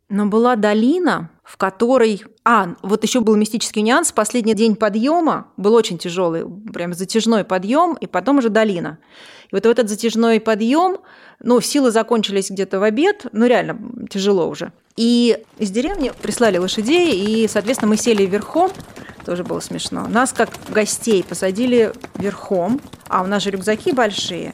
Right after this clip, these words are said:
И вот мою лошадь вела такая, ну, очень взрослая женщина, ну, ну, я бы сказала, даже бабушка. А мой рюкзак, я же не сяду с рюкзаком в седло.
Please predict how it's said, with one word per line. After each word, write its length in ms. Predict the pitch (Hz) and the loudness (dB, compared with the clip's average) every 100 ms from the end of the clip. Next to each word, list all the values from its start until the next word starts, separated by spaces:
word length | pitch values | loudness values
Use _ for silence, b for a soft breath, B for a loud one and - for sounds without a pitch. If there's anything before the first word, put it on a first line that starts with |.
| - | -12
И 100 | - | -8
вот 120 | 190 226 | -4 0
мою 320 | 226 226 240 | 2 4 2
лошадь 400 | 339 381 233 - | 2 0 -4 -6
вела 580 | 185 208 233 294 311 294 - - | -2 0 2 4 2 0 -6 -10
такая, 300 | 196 240 220 | -4 0 0
ну, 120 | 226 254 | 0 0
очень 340 | 285 - 254 | 0 2 2
взрослая 460 | 214 277 285 233 220 | 2 2 2 2 4
женщина, 640 | 233 208 170 - 175 175 | 2 2 -2 -6 -6 -6
ну, 340 | 190 233 269 240 - _ - _ | -2 0 0 -2 -12 _ -20 _
ну, 80 | 254 | 0
я 120 | 254 | 0
бы 60 | 240 | 0
сказала, 180 | - 220 | 0 0
даже 180 | 202 196 | -2 0
бабушка. 600 | 220 196 165 - - - _ - | 0 0 -4 -12 -16 -16 _ -6
А 100 | 202 | 2
мой 180 | 233 247 | 4 4
рюкзак, 280 | 240 320 | 2 2
я 80 | 240 | 2
же 80 | 226 | 2
не 80 | 226 | 2
сяду 240 | 311 254 | 2 0
с 80 | 226 | -2
рюкзаком 440 | 202 202 208 202 | -2 -4 -2 -4
в 60 | 175 | -4
седло. 480 | - 180 185 165 | -6 -4 -4 -4